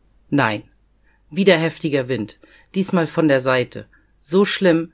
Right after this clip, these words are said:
dass das Flugzeug beginnt, zur Seite zu rollen, bevor es sie dann wieder nach unten drückt.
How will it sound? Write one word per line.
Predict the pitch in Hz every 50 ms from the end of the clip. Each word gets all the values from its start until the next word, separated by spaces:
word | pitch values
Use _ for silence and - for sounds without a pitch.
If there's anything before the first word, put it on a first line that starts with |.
| _ _
dass | 156 147 -
das | - 151 147 -
Flugzeug | - 190 202 190 - - 185 160 - _
beginnt, | 160 143 - 151 147 151 147
zur | - - 135
Seite | 139 139 127 123 - 117
zu | - - - 127
rollen, | 110 110 107 107 104 - - _ _ _ _ _ _ _ _
bevor | _ - - - - 170 160
es | 156 - -
sie | 143 123
dann | 156 143 147 160 156 156 _ _
wieder | - 175 180 180
nach | 180 180 -
unten | - 165 139 - - - 113
drückt. | - 110 101 98 _ _ _ -